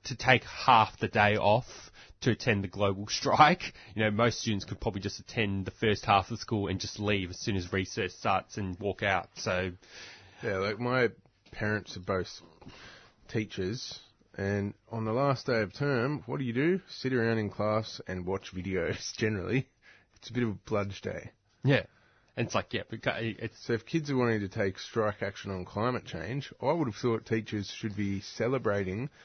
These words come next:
Speaker 2: that they are switched on enough about the world that they live in and engaged enough to wanna try and influence the political process in this country. Like, it's a really healthy sign. It's, it's weird how people flip from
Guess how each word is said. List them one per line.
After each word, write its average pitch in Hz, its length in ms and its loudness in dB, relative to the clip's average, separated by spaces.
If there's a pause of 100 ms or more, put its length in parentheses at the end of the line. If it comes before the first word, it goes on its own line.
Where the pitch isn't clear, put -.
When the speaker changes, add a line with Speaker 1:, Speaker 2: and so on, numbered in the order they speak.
(160)
Speaker 2:
that 110 160 -2
they 107 160 0
are 104 200 0
switched - 480 -8
on 151 140 0
enough 110 400 -2
about 104 280 2
the 95 80 -4
world 117 260 2
that 127 120 -2
they 120 160 4
live 113 200 0
in 104 260 -2 (180)
and 113 140 -2
engaged 98 680 0
enough 87 400 -6 (400)
to 107 100 -4
wanna 113 240 0
try 113 360 -2
and 107 160 -4 (500)
influence 120 600 -2
the 110 100 -4
political 107 480 -4
process 104 680 -4
in 95 100 -6
this 92 180 -6
country. 98 400 -6
Like, 85 260 -2 (220)
it's - 260 -6
a 117 40 0
really 127 280 0
healthy 110 540 -6
sign. 92 440 -8 (1200)
It's, 101 240 -12
it's 110 200 -10
weird 175 300 0
how 151 160 4
people 127 320 0 (160)
flip 135 240 -2
from 110 400 -2